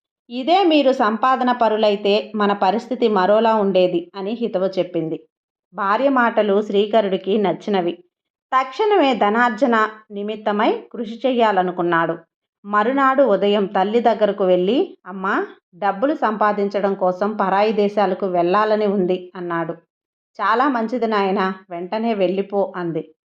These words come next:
శ్రీకరుడు మరలా భార్య దగ్గరకు వచ్చాడు. అప్పుడు ఆమె పిడకలు చేయటానికి పెరట్లో పేడ నలుపుతోంది. "నేను వచ్చేదాకా నువ్వు ఇక్కడే జాగ్రత్తగా కాలం గడుపుకో" అని చెప్పి తన చేతినున్న ఉంగరమును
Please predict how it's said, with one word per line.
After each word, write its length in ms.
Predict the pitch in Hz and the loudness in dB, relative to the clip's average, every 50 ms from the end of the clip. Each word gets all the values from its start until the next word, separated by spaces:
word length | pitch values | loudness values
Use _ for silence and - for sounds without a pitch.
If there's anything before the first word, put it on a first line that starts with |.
| _ _ _ _ _ _ _ _ | _ _ _ _ _ _ _ _
శ్రీకరుడు 640 | 233 269 311 370 359 403 392 349 277 202 208 214 226 | -6 -4 -4 -2 0 0 2 2 2 2 2 2 2
మరలా 520 | 226 226 214 196 190 226 262 285 262 247 | 2 2 2 2 2 2 2 4 2 2
భార్య 340 | 190 185 214 185 190 208 214 | 2 2 0 0 0 2 2
దగ్గరకు 420 | 208 208 185 202 208 196 202 208 | 2 2 2 2 0 0 0 0
వచ్చాడు. 440 | 190 180 185 - 202 185 170 160 165 165 - _ _ _ _ _ _ _ - | 0 0 0 0 0 0 2 0 -2 -6 -12 _ _ _ _ _ _ _ -4
అప్పుడు 300 | 226 233 226 247 277 269 | -2 -2 0 2 2 2
ఆమె 300 | 269 247 240 226 220 226 | 2 2 2 2 0 0
పిడకలు 420 | 226 - 220 202 214 220 233 233 | -2 -2 -2 0 0 2 2 0
చేయటానికి 760 | 226 226 - 214 208 202 202 202 196 190 185 180 - 196 190 196 | 0 -2 -2 0 0 0 0 0 0 0 -2 -4 -4 -4 -4 -4
పెరట్లో 580 | 196 - 196 190 202 208 208 208 214 208 208 | -2 -2 0 2 2 0 0 0 2 2 2
పేడ 380 | 208 208 - 196 185 190 202 226 | 2 0 0 0 2 2 4 2
నలుపుతోంది. 720 | 226 220 208 190 180 202 170 - 180 175 170 170 170 170 - _ _ _ _ _ _ _ _ _ | 2 2 0 -2 -2 -4 -4 -2 0 0 0 0 -2 -4 -8 _ _ _ _ _ _ _ _ _
"నేను 280 | 240 247 254 262 262 247 | -8 -6 -4 0 2 2
వచ్చేదాకా 720 | 240 233 233 240 302 294 294 277 262 240 233 240 233 220 233 | 2 2 0 0 2 2 4 4 2 2 2 2 2 2 2
నువ్వు 260 | 233 226 214 214 214 | 2 0 2 2 2
ఇక్కడే 560 | 214 208 190 196 - - 220 208 214 208 202 | 2 0 -2 -4 -2 -2 0 2 2 0 0
జాగ్రత్తగా 720 | - 190 180 185 190 190 214 214 214 214 208 190 190 196 | 0 0 0 0 0 0 0 0 0 0 0 0 0 0
కాలం 500 | 202 202 - 196 170 180 196 208 214 202 | 0 0 -2 -2 0 0 0 0 2 2
గడుపుకో" 540 | 202 185 170 - 196 - - 165 165 - - - | 0 0 0 -2 -4 -2 0 -2 -2 -2 -6 -6
అని 140 | 214 196 185 - | -6 -6 -4 -2
చెప్పి 460 | 196 185 185 - 262 339 440 440 - - _ _ - 214 | -4 -4 -2 0 0 0 0 -2 -6 -16 _ _ -12 -8
తన 160 | 208 214 208 208 214 | -8 -8 -6 -4 -4
చేతినున్న 480 | 214 226 220 285 269 254 240 233 226 | -4 -2 0 0 0 0 0 2 2
ఉంగరమును 960 | 214 196 175 175 185 196 220 220 220 208 196 185 185 196 208 208 - - _ | 2 2 2 0 2 2 2 2 2 2 0 0 0 0 0 -2 -6 -12 _